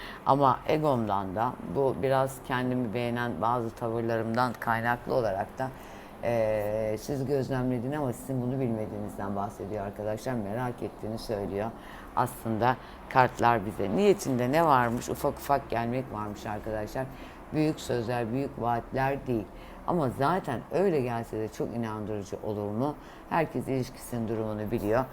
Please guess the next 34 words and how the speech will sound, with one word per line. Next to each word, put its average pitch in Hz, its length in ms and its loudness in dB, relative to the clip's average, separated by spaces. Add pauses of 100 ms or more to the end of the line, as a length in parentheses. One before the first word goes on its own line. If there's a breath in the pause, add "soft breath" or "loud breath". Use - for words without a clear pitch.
(240 loud breath)
Mutlaka 117 440 -2
inandırıcı 104 680 -2
olmayacaktır 101 580 -2
aslında. 98 400 0
Onun 160 140 0
için 127 200 -4
ufaktan 104 520 0
gelmek 92 320 0 (100)
dedim. 85 200 -6 (520 loud breath)
Kartlar 131 480 6
bize 113 280 0 (300 loud breath)
zaman 165 400 6
kavramını 110 540 -2
verdi. 104 320 -2
Şans 170 340 4
isteyeceğim 101 720 -4
dedi. 107 300 2 (300 loud breath)
Müthiş 156 460 0
bir 185 100 6
açılım. 147 380 2 (500 loud breath)
Ee, 113 440 0
değil 214 120 6
mi? 131 200 2
Daha 151 220 0
bu 147 80 -6
kartlar 143 360 0
için 147 360 0
ne 185 120 4
söyleyelim, 135 680 4 (320 loud breath)
ne 180 120 6
soralım 135 520 4
biz 127 120 0
arkadaşlar. 120 840 2 (120)
Peki 165 400 4